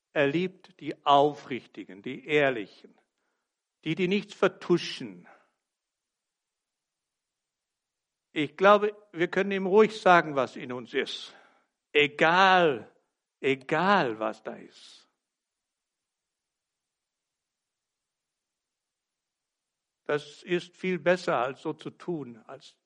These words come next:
als ob es nie einen Zweifel gäbe, als wenn da nie Schwierigkeiten auftauchen, als wenn ich immer stark bin.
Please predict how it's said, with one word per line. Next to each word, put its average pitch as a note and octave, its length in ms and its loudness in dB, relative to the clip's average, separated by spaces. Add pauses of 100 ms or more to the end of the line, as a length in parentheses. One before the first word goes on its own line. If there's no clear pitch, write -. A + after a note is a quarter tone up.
(680)
als C#3 260 -12
ob B3+ 180 -8
es - 160 -10
nie F#3+ 480 -8
einen F3 360 -10
Zweifel F3 540 -4
gäbe, C#3+ 720 0 (1300)
als C#3+ 260 -4
wenn E3 140 -2
da D#3+ 140 2
nie G3 840 -6 (360)
Schwierigkeiten D#3+ 1120 0
auftauchen, C3 960 -2
als B2 360 -4
wenn E3+ 360 -4
ich E3+ 320 -8
immer G3+ 320 4
stark C3+ 600 2
bin. - 300 -12